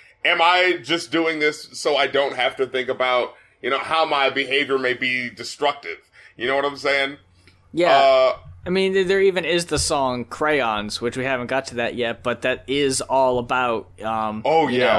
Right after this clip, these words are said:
Speaker 2: know, uh, l-, l-, like who you like, fuck who you like, fuck the
Speaker 1: Mm-hmm.
Speaker 2: world, like, the world, like, fuck everyone else. Like, that, that, that song was all about the, you know, the individuality and the embracing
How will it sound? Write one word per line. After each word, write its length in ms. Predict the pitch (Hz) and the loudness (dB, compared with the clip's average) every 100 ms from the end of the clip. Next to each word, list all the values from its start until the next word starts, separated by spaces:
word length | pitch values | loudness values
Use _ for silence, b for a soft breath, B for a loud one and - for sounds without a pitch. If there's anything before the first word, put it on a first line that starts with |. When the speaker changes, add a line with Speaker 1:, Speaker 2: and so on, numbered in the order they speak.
| - B B - | 0 B B -4
Speaker 2:
know, 80 | |
uh, 160 | 113 113 143 | -2 -2 -4
l-, 300 | 151 147 135 | -4 -4 -6
l-, 340 | 131 139 143 | -6 -2 -2
like 340 | 143 139 156 - | -2 -2 -2 -2
who 120 | 156 | 0
you 180 | 151 135 | 2 2
like, 340 | 135 147 143 | 2 0 -4
fuck 320 | - 147 139 | -6 -4 -4
who 80 | 147 | -2
you 200 | 139 135 | 0 0
like, 600 | 123 131 127 127 - - _ - | 0 0 0 -4 -10 -20 _ -18
fuck 340 | - 151 - | -4 -4 -2
the 80 | 139 | -4
Speaker 1:
Mm-hmm. 100 | 120 | 0
Speaker 2:
world, 540 | 139 139 131 123 120 - | 0 2 2 0 -4 -6
like, 380 | 127 123 - B B B | -4 -2 -6 B B B
the 100 | 135 | -2
world, 300 | 131 147 - | 0 0 0
like, 240 | 135 131 - | -2 -4 -2
fuck 240 | 165 160 | -4 0
everyone 340 | 170 151 135 135 | 0 0 0 0
else. 560 | 139 123 - - 98 | 0 0 -2 -6 -6
Like, 240 | 117 120 - - - | -4 -4 -6 -16 -4
that, 340 | 143 147 - 113 135 - - | -2 -2 -4 -10 -10 -8 -4
that, 160 | 139 | -2
that 160 | 139 147 | -2 -2
song 260 | 160 143 139 | 0 -2 0
was 180 | 127 | 0
all 200 | 127 120 | 2 0
about 320 | 117 123 120 120 | 0 -2 -4 -2
the, 200 | 120 117 | -4 -2
you 100 | 117 | -4
know, 260 | 110 110 - b b b _ | -4 -6 -10 b b b _
the 120 | 135 | -4
individuality 800 | 139 135 131 127 127 127 123 120 | -2 -2 -2 0 0 2 0 -2
and 160 | 107 123 | -4 -6
the 140 | 120 | -6
embracing 800 | 120 120 120 120 - 117 117 117 | -8 -4 -2 -2 -4 -4 -6 -10